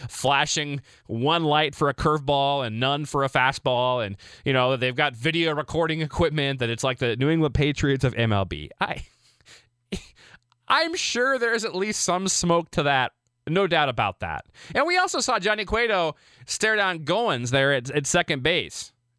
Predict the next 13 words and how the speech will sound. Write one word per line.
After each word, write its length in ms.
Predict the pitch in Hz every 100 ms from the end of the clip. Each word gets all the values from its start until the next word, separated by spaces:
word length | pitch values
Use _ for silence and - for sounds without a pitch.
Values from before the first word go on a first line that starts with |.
| -
like, 240 | 139 143
as 200 | 151 147
if 80 | 160
to 100 | 143
say, 120 | 165
"You're 120 | 147
stealing 260 | 135 165 139
my 140 | 117
signs," 420 | 107 180 175 90 104
just 300 | 120 - -
staring 540 | - 170 175 165 127
at 180 | 78 65
him. 140 | 60